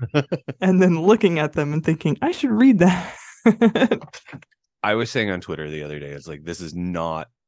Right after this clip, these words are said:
Speaker 1: a New Year's resolution. This is just, like, a promise to myself. And it, it is that I will check out books from the Lawrence Public Library, and my goal is to actually read them as opposed to having them sit, like, on the table in the entryway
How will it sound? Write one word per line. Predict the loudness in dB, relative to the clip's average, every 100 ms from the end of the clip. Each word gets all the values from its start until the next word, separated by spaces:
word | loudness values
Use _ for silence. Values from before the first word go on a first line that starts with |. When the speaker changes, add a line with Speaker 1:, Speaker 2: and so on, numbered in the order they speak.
| _
Speaker 1:
a | -14
New | -12 -12
Year's | -14 -14 -14
resolution. | -14 -14 -14 -14 -12 -12 -12
This | -12 -14
is | -14 -12
just, | -8 -8 -8
like, | -10
a | -10
promise | -8 -8 -8 -14
to | -12
myself. | -14 -14 -12 -12 -12
And | -16
it, | -16 -14
it | -12
is | -12 -14 _ -20 _ -12
that | -8 -8 -4
I | -4
will | -4 -8
check | -6 -4 -4
out | -6 -4
books | -6 -6 -14
from | -8 -4 -4 -4 -6
the | -8
Lawrence | -8 -10 -10
Public | -10 -10 -10
Library, | -10 -10 -10 -10 -12 -14
and | -14
my | -14
goal | -12 -12 -12
is | -14
to | -16 -14
actually | -14 -14 -16 -18 -20 _ _ _ _ -18
read | -14 -6 -2 -2 -2
them | -4 -6 -8
as | -10
opposed | -8 -10 -8
to | -8
having | -8 -8 -10
them | -12 -14
sit, | -12 -8 -8 -8
like, | -10 -10
on | -10 -12 -10
the | -14
table | -14 -14 -12 -10 -8 -10 -12 _ _ _ _ _ _ _ -12
in | -10
the | -8 -10
entryway | -10 -12 -10 -8 -8 -8 -10 -16